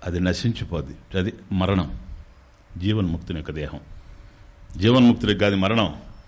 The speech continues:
జీవన్ముక్తుని యొక్క దేహానికి. దేహం ఉన్నప్పుడు ఇది ఉందనేటువంటి స్పృహ లేనివాడు,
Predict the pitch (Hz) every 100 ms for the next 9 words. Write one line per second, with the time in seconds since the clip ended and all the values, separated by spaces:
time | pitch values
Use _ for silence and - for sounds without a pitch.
0 | - - - - 82 117 117 117 117 117
1 | 107 104 113 139 262 - - - 87 147
2 | 151 127 92 - - - - - - -
3 | _ - - - _ _ _ - - -
4 | - - - - - - - - - -
5 | - - - _ - - 165 165 139 180
6 | 208 190 196 208 180 - - 123 117 127
7 | 151 147 131 120 110 - 113 113 110 92
8 | 76 62